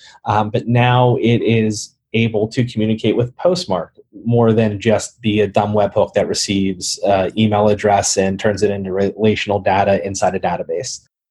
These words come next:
So that's sort of where we went with that. Um, we did take the opportunity too to do some improvements on outbound send, make it more asynchronous, uh, moved fully away from S M T P to H T T P. So there are other outbound based things that we did, but on the inbound side, a lot of it was already kind of prior art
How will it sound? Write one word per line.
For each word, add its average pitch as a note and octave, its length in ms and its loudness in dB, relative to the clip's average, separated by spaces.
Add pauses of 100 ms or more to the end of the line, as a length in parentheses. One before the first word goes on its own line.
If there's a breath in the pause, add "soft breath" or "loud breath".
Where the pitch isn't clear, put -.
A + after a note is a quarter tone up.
So - 120 -2
that's F3+ 160 0
sort F#3+ 140 2
of D#3 60 2
where D3+ 100 6
we C3+ 80 4
went B2+ 100 4
with B2+ 140 2
that. A#2+ 320 4
Um, A2+ 300 4
we A#2 80 4
did B2 160 2
take B2+ 180 0
the B2+ 60 2
opportunity A2+ 420 0
too G#2 220 0
to G2+ 100 -2
do G#2 140 0
some G#2 180 0
improvements G2 460 -4
on G2+ 120 0
outbound G2+ 480 0
send, G2 380 -2
make G2 180 -4
it F#2+ 80 -8
more G#2 140 -2
asynchronous, G2 800 -2
uh, G2 240 0
moved G2+ 320 -4
fully B2 380 2
away A2 240 4
from G#2 160 -4
S - 120 -2
M G2+ 100 -2
T G2+ 140 -6
P G#2 460 -6
to G#2 200 0
H G2 220 -2
T G2 120 -4
T F#2+ 40 -20
P. F#2 400 -4
So G2+ 440 -2 (340 soft breath)
there F#3 140 4
are - 100 0
other B2+ 540 2
outbound A2+ 600 2
based A2 380 -2
things A2 280 0
that G#2+ 140 0
we A2 120 0
did, G#2+ 280 2
but G#2+ 120 -2
on B2 100 2
the A#2 100 2
inbound B2+ 340 2
side, G#2+ 220 2
a G#2 60 2
lot A#2 200 4
of A#2 100 0
it A#2 100 -2
was A2 140 0
already G2+ 280 0
kind G2 220 -6
of - 80 -14
prior G#2 340 0
art D#3+ 300 0